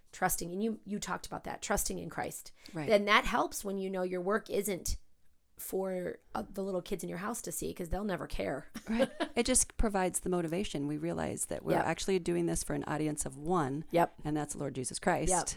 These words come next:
Speaker 1: Yeah, I had
Speaker 2: And
Speaker 1: that
Speaker 2: it's
Speaker 1: verse over my sink and in my bathroom and in my laundry room, the one you mentioned, Colossians three twenty-three,
Speaker 2: Yeah.
Speaker 1: and I made my kids memorize that one
Speaker 2: Oh, yeah,
Speaker 1: because
Speaker 2: that's good.
Speaker 1: it's one we need to know. And
Speaker 2: Yep.
Speaker 1: it's, if you're gonna memorize a verse, that's a good one to start with.
Speaker 2: It is.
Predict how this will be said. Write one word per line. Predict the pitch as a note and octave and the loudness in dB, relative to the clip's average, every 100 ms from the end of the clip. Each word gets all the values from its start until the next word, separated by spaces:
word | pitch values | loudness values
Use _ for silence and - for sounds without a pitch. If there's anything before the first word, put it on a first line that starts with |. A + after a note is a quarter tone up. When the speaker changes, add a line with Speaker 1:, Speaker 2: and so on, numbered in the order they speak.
| - - - | -10 -20 0
Speaker 1:
Yeah, | F#3 F3+ | 6 6
I | F#3+ | 6
had | G3+ | 2
Speaker 2:
And | |
Speaker 1:
that | D#3+ | 0
Speaker 2:
it's | - | 0
Speaker 1:
verse | F3+ F3 - - - - - | 0 -2 -8 -12 -20 -6 0
over | F#3+ F#3 | 2 2
my | E3+ | 2
sink | - F#3 F#3 F#3 | 2 2 2 0
and | E3+ | -2
in | E3 | -2
my | E3 | -2
bathroom | D#3+ E3+ E3 - E3+ | -2 -2 -2 -2 -2
and | E3+ | -2
in | E3 | -2
my | E3+ | -4
laundry | E3+ F3 E3 | -4 -4 -2
room, | E3+ E3+ | -2 -2
the | F3 | -2
one | F3 F3 | 0 0
you | F#3 | 2
mentioned, | E3+ - E3 | 0 -2 -2
Colossians | - D#3+ - F3 | 2 2 2 -2
three | - | -2
twenty-three, | F3 F3 F3 F3+ E3+ | 0 0 0 0 0
Speaker 2:
Yeah. | |
Speaker 1:
and | D#3+ | 0
I | |
made | F#3 F#3 | -2 -2
my | F3 | -4
kids | D#3+ F3 E3 | -2 -4 -4
memorize | D#3+ D#3 C#3 D3 | -8 -8 -8 -6
that | C#3 C#3+ | -8 -8
one | C#3+ C3+ | -8 -6
Speaker 2:
Oh, | E3 | -2
yeah, | F3+ | 0
Speaker 1:
because | E3 E3 | 2 0
Speaker 2:
that's | E3 D#3+ - | -2 -6 -4
good. | D#3+ E3 | -4 2
Speaker 1:
it's | A#3+ B3 | 2 4
one | B3+ D4+ | 4 4
we | D4+ | 4
need | D4 D4+ | 2 0
to | D4 | -2
know. | C#4+ G3+ F3 - - | -2 -4 -6 -14 -8
And | - | 0
Speaker 2:
Yep. | F#3+ - | 0 0
Speaker 1:
it's, | - | -2
if | G#3+ | 4
you're | |
gonna | A3+ C4+ | 6 8
memorize | B3+ B3 A#3+ | 10 10 10
a | A3 | 8
verse, | G3+ G#3+ | 6 6
that's | F3+ - | 4 4
a | |
good | E3+ F3+ | 2 2
one | F3+ | 2
to | |
start | - D#3 D3+ | 4 4 2
with. | D3+ D#3 | 0 -2
Speaker 2:
It | D#3+ D#3 | -2 -4
is. | - - | -6 -6